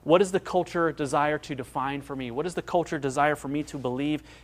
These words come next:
and embrace? What is the culture telling me to do?" And these confusions offer an opportunity for Christians to reclaim a gospel vision for their life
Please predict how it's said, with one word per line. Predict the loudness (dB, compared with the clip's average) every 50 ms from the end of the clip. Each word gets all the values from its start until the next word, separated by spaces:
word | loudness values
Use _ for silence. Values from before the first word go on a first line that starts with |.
| -10 -4
and | -2 -2 -2
embrace? | 0 0 0 -2 -2 -2
What | -2 -4 -4
is | -2 -4
the | -6
culture | -4 -4 -4 -4 -4 -6 -10
telling | -10 -10 -6 -4 -2 0 0 0 -2 -2 -4 -8 -14 -10 -4
me | 0 0 0 0
to | -2 -4
do?" | 0 2 4 4 4 4 2 -2 -6 -14 -20 -20 -20 -18 -12 -4 2
And | 4 6
these | 6 6 4
confusions | 2 0 0 0 0 2 4 4 6 6 4 4 2 2
offer | 2 4 4 4 4 6 6 6 6 4 -2 -18 -20 -14 -6 0
an | 4 6
opportunity | 6 6 4 0 -2 0 0 2 2 2 2 0 -4 -6 -12 -18 -20 _ -20 -20 -20 -20 -20 -20 -20 -20 -20 -20 -20 -20 -20 -12
for | -2 2 4 6 6 6 6 4
Christians | 0 2 4 4 4 4 4 0 0 0 0 0
to | 0 0 2
reclaim | 4 4 4 4 2 2 4 6 6 8 8 6
a | 4
gospel | 2 2 2 4 4 4 4 2 4 4 4 6
vision | 8 8 8 8 6 0 -2
for | -2 0 2
their | 4 4 4
life | 4 2 2 0 -4 -8 -14 -18 -20 -20